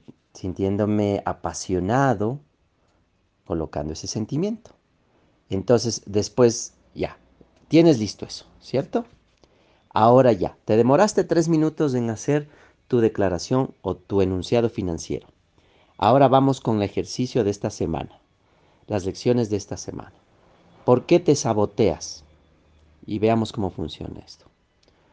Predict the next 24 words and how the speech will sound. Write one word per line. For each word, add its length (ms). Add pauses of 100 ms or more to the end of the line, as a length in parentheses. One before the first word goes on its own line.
(260)
Vamos 160
a 20
hacerte 300
una 180
pregunta. 480 (480)
¿Por 260
qué 220
eso 240
que 160
quieres 560
todavía 440
no 120
lo 140
tienes? 440 (140)
<clears throat> 480
¿Por 180
qué? 220 (1800)
¿Sabes 280
qué? 220 (260)
Tienes 280
que 80
escribir 380
las 120
respuestas. 640